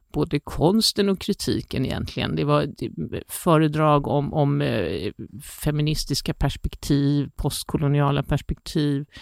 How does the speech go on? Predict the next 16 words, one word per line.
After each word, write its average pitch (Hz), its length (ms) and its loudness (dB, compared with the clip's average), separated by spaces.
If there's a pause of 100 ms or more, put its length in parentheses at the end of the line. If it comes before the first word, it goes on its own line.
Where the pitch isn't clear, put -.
(340)
kapitalismens 143 760 -2
kris. 143 680 2 (1160)
Lite, 170 360 2
lite 175 560 0
så 175 260 0
åt 160 140 0
det 160 140 4
hållet 147 340 2
och 160 80 2
en 151 140 4
del 151 460 4
föredrag 139 540 4
egentligen 131 420 0
bara 117 200 4
om, 143 440 2
eh, - 60 -4